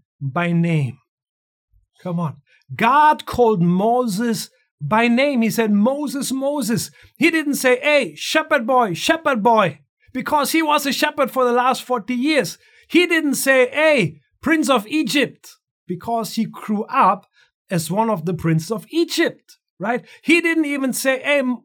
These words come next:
hey, you murderer," because he killed one of the slave drivers. So, uh,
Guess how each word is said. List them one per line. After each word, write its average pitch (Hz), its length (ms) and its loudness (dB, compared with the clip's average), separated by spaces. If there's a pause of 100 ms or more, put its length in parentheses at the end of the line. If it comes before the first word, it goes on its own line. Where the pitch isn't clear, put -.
hey, 277 220 4
you 170 260 0
murderer," 247 920 2 (500)
because 165 400 -6
he 262 180 -6
killed 165 480 -2 (360)
one 175 220 -2
of 185 140 -6
the 208 80 -8
slave 233 420 -8
drivers. 143 720 -8 (500)
So, 240 300 -2 (280)
uh, 208 120 -2